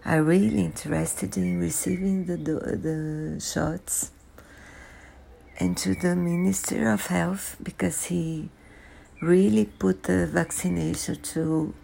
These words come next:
work finally. Since March, I think, when he assumed, vaccination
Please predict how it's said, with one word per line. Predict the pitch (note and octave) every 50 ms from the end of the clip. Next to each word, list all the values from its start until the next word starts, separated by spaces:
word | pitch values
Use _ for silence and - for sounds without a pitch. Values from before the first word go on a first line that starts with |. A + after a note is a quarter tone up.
| - - - - - - - - - - - - -
work | - D#3+ D#3+ D3+ - - - - -
finally. | - - - D3+ C#3+ C#3+ C#3+ C#3+ C#3 C#3 C#3 C#3 - - - - - - - - - - - - - - - - - - - - - -
Since | - - - F3+ D#3+ - - -
March, | F3+ E3 D3+ D3 D#3 E3+ F#3+ F#3+ - - - E3+
I | - D#3
think, | C#3+ - - F3+ F3+ F#3 F3+ -
when | F3 F3 E3+ D#3+ D#3 D3
he | D3+ D3+ D3 D3
assumed, | D3 C#3+ C#3+ - - D3+ D#3 D#3+ F3 G3 A3+ - - - - - - - - - - - - - - - - - - - - - - - - - - - - - - -
vaccination | F#3 E3 D#3+ - - - E3 D#3 D3+ D3+ D3+ D#3 F3 F#3 - - - G3 F#3+ E3+ E3+ - D3